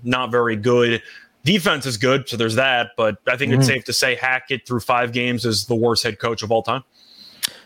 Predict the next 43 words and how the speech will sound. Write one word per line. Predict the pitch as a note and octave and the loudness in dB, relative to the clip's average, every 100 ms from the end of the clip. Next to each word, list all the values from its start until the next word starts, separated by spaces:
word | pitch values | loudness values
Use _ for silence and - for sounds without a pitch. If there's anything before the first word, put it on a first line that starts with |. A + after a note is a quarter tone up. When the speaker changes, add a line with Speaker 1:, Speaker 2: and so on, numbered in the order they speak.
| - | -2
Speaker 2:
you | C3+ | 2
think | D4+ | 2
it's | - | 2
Hackett | C3+ D#3+ G3 A#3+ | 2 0 2 2
or | F#3 | 4
i-, | C#3+ | 2
is | C3+ B2 A2+ B2+ A#2+ C3 A#2 | 0 -6 -6 -2 4 4 4
it | B2+ G#2 | 0 2
Russell? | A#2+ B2 - | 0 0 2
Speaker 1:
It's, | D#3 A3 E3+ | 2 4 2
it's, | - | 4
Speaker 2:
Obviously, | F#3+ G3+ - | 4 4 2
Speaker 1:
it's | - | 2
Speaker 2:
it | F3 | 4
is | E3 | 4
Speaker 1:
definitely | D3+ | 4
a | |
Speaker 2:
Hackett. | C#3+ D3+ | 2 0
It's | C#3+ | 0
a | |
Speaker 1:
mix. | B2+ | 2
Speaker 2:
combination | D3+ D3 C#3 B2 | 2 0 0 0
of | |
both. | A#2+ A#2+ | 2 2
Speaker 1:
It's | D3+ E3+ | 2 0
a | |
mix. | E3 E3 C3 - | 2 2 2 0
So, | - | 0
like, | D#3 D3+ | 0 4
Wilson | G3 A3 - G#3+ | 4 4 2 4
was | G3 | 2
definitely | B2+ F3 E3 E3 D3+ D3 C#3+ - _ _ - | 4 0 2 -2 2 2 2 -2 _ _ 2
awful, | C#3+ C#3 - C3+ B2+ _ | 4 4 2 0 0 _
and | D3+ | -2
I'm | E3 | 2
not | G3+ G3 | 2 2
gonna | F3+ | 0
say | F3+ | 2
that | E3 | 2
it's | D3 - | 2 -2
all | D3+ D#3+ D#3 D3 B2+ | 4 6 6 4 2
Hackett's | C#3 C3 B2 - | 0 -2 -4 -8
fault. | - C#3+ B2 A2 | 0 2 2 0